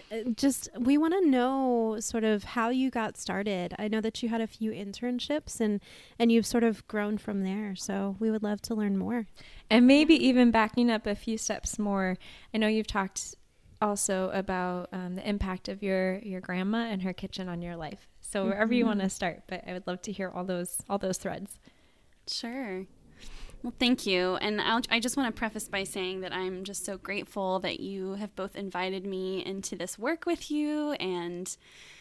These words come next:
Speaker 3: um, food is probably my favorite thing to not only consume, <laughs> but to talk about and learn about, um, and be in conversation about. So I'm just really grateful to be here.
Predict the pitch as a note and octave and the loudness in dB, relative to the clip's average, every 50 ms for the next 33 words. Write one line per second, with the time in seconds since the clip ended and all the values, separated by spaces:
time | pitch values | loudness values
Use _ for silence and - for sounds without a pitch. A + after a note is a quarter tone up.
0 | - _ _ - F#3 F3+ E3+ F3 F3 E3+ - - - - - A3 A3 G#3+ G3 F#3+ | -20 _ _ -8 -6 -4 -4 -4 -6 -6 -8 -10 -12 -8 -4 -4 -2 -2 -2 -2
1 | F#3 F#3 - - - - - - G#3 G3 G#3 G3+ F#3+ G3 G3+ G3 F#3+ F#3+ F#3+ F#3+ | -2 -4 -6 -8 -10 -10 -8 -6 -4 -2 -2 -4 -2 -2 -2 -2 0 0 0 0
2 | F#3+ F#3+ F#3+ - - - - G#3 G3 F#3 G3+ - - - A#3 A3+ A#3 A3 C4 C4 | 0 0 -2 -4 -6 -8 -8 -4 -4 -4 -4 -4 0 2 2 2 2 0 0 -2
3 | - - - D4 C#4 C4+ C4+ C#4 C#4+ C#4+ C#4 - - - A#3 A3+ A3 G#3+ G#3 G#3 | -2 -2 0 2 2 4 6 6 6 6 4 2 0 -2 0 0 0 0 0 0
4 | G#3+ G3+ G3 - - _ _ _ - G#3+ G#3+ G#3 G3+ G3+ G#3 G#3 G3+ - - A3 | 0 -2 -4 -6 -10 _ _ _ -8 -6 -4 -4 -2 -2 -2 -2 -4 -4 -4 -4
5 | G3 G3 - - A3 A3+ A#3+ B3+ C#4+ C#4+ C#4+ C#4+ C4+ - - C4+ B3 B3 - - | -4 -4 -4 -4 -2 0 2 6 8 8 8 8 6 4 0 -2 -2 -2 -4 -4
6 | - G#3+ - A3+ - - - - B3 G#3+ G#3 F#3+ F#3 F#3+ F#3+ G3 - - - - | 0 0 0 0 0 -2 -2 0 0 0 0 0 -2 -4 -4 -6 -8 -12 -16 -18
7 | - - - - - - - - C#4+ C#4 - D4 B3+ C4+ C4 C4 - - F#3 G3 | -18 -18 -20 -20 -16 -8 0 2 2 2 2 4 6 8 8 8 6 4 2 -2
8 | G3 G3+ G#3 G#3+ A3 A3+ G#3+ G#3+ G#3+ G#3 G#3 G3+ - - - F#3+ G3 F#3+ F#3 - | -2 -2 -4 -4 -4 -4 -4 -2 -2 -2 -2 -4 -6 -6 -8 -6 -6 -6 -6 -6
9 | F#3 F#3+ G3+ G3 F#3+ F#3+ - F#3 F#3 - - - - - - F#3+ F3+ F#3+ F3+ - | -6 -6 -8 -8 -10 -10 -12 -12 -10 -10 -10 -10 -10 -10 -10 -10 -8 -8 -8 -8
10 | - - G3 F#3 F#3 F#3+ F#3+ - - - _ _ _ - G#3+ G#3 G3 G3 F#3+ - | -8 -10 -12 -12 -10 -10 -12 -12 -14 -14 _ _ _ -10 -8 -6 -6 -6 -8 -8
11 | F3+ - - - G3+ G3+ - A3 G3+ G3+ G3 G3 - G3 F3+ F3+ G3 B3 | -8 -10 -8 -10 -12 -12 -10 -10 -10 -10 -10 -10 -10 -8 -8 -6 -6 -8